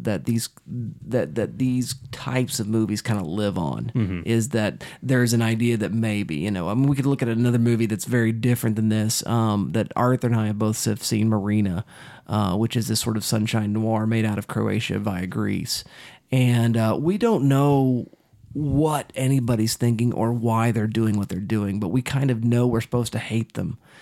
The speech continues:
Speaker 2: Mm.
Speaker 1: And we know that there is something going on that's abusive, and we don't know what the level of that abuse is with its various characters. And the, and it, that, all that stuff is off the screen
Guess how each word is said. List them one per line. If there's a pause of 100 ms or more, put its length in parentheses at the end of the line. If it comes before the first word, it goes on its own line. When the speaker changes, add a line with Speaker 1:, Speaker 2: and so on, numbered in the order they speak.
Speaker 2:
Mm.
Speaker 1:
And
we
know
that
there
is
something
going
on
that's
abusive,
and
we
don't
know
what
the
level
of
that
abuse
is
with
its
various
characters.
And
the,
and
it,
that,
all
that
stuff
is
off
the
screen